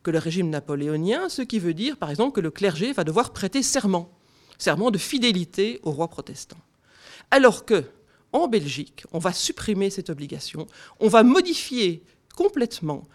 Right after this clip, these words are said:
la nature du lien qui unit l'Église à l'État par rapport au régime précédent, tout en ne changeant guère les instruments. C'est-à-dire que l'esprit du régime va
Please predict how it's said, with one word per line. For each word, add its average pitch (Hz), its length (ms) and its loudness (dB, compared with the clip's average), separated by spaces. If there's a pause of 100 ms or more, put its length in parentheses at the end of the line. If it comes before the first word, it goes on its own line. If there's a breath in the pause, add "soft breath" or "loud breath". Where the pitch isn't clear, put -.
(160 soft breath)
la 175 140 4
nature 294 460 6
du 196 100 -2
lien 165 400 -4 (240)
qui - 260 -10 (520 soft breath)
unit 208 380 4 (200)
l'Église 170 680 -6
à 156 100 -4
l'État 202 360 -4 (160)
par 185 120 -2
rapport 165 220 0
au 202 40 4
régime 160 300 -4
précédent, 151 540 -8 (260 loud breath)
tout 330 160 6
en 262 80 6
ne 240 80 8
changeant 226 480 4
guère 233 300 4
les 185 160 -4
instruments. 156 460 -8 (200 soft breath)
C'est-à-dire 190 320 -2
que - 80 -2
l'esprit 254 540 -2
du 196 100 -4
régime 180 460 -4 (340 loud breath)
va 151 260 -4